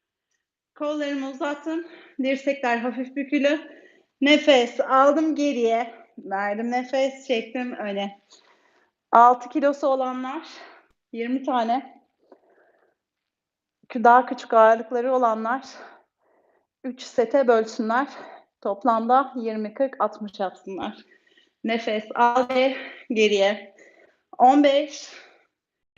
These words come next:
on dört, on üç. Ağırlığınıza kum torbası bağlayabilirsiniz. Birkaç ağırlığınızı aynı anda tutabilirsiniz.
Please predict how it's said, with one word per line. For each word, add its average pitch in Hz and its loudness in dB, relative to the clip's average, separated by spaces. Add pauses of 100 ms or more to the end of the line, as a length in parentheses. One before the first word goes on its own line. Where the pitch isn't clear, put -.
(400)
on 269 -2
dört, 254 -2 (1300)
on 240 -8
üç. 262 -8 (760)
Ağırlığınıza 262 0
kum 269 -6
torbası 220 -10
bağlayabilirsiniz. 277 -2 (280)
Birkaç 254 -4
ağırlığınızı 226 2
aynı 262 2
anda 214 -8
tutabilirsiniz. 294 -4